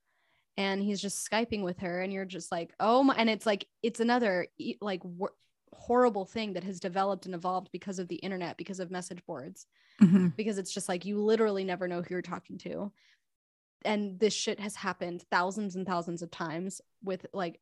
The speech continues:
Speaker 1: young girls in chat rooms, just, like, talking to old dudes. So freaky. And, um, he's, like, tell-, he's, like, coaxing her into sending him all of her videos because he's like, "I just wanna make sure that you're okay.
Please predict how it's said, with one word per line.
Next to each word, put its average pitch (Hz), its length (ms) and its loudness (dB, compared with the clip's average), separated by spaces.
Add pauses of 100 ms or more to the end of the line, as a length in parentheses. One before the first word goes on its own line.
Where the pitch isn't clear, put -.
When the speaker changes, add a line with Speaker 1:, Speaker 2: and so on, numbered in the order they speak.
(120)
Speaker 1:
young 185 320 -4
girls 180 340 -2
in 185 140 -6
chat 175 300 -4
rooms, 175 380 -6
just, 185 200 -10
like, 170 160 -4
talking 180 300 -6
to 170 40 -6
old 180 280 -4
dudes. 170 400 -8 (1000)
So 220 300 0
freaky. 175 500 -6 (840)
And, 202 600 0
um, 170 520 -4 (360)
he's, 226 320 -2
like, 185 320 -2 (920)
tell-, - 280 -2
he's, 254 300 -2
like, 226 160 0
coaxing 220 460 -4
her 247 220 -2
into 202 580 -6 (160)
sending 202 800 -4
him 196 500 -6
all 190 180 -2
of 196 100 -4
her 190 120 -6
videos 185 540 -6
because 185 180 -8
he's 185 160 -6
like, 180 160 -8
"I 202 80 0
just 190 160 -8
wanna 196 140 -8
make 175 160 -8
sure 185 120 -8
that 170 120 -10
you're 147 140 -10
okay. - 280 -12